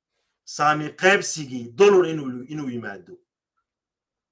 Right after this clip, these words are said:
Halkana waa niga dhegeysiiyey Cabdallah Dabarkaal oo Kartelle T V ka hadlayay oo leh, balbala ma jiri jirin. Anigu markaan yaraa, Jabuuti markaan ka baxaynay, Jaman Cas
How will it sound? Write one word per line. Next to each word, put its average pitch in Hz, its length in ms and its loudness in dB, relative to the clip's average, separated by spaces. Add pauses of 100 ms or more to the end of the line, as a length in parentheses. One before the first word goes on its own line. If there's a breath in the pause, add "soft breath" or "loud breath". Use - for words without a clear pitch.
(920)
Halkana 208 440 2
waa 185 120 4
niga 185 220 6
dhegeysiiyey 180 640 2
Cabdallah 165 380 0
Dabarkaal 151 440 0
oo 156 80 -2
Kartelle 160 480 -2
T 160 180 -14
V 151 140 -14
ka 180 140 -2
hadlayay 156 340 -4
oo 147 220 -4
leh, 175 240 -2 (340)
balbala 180 380 2
ma 240 80 4
jiri 202 220 -4
jirin. 147 180 -6
Anigu 202 160 -2
markaan 175 320 -2
yaraa, 180 320 -2 (480)
Jabuuti 185 240 -8
markaan 190 280 0
ka 214 80 -2
baxaynay, 190 340 -4
Jaman 180 260 -2
Cas - 400 -4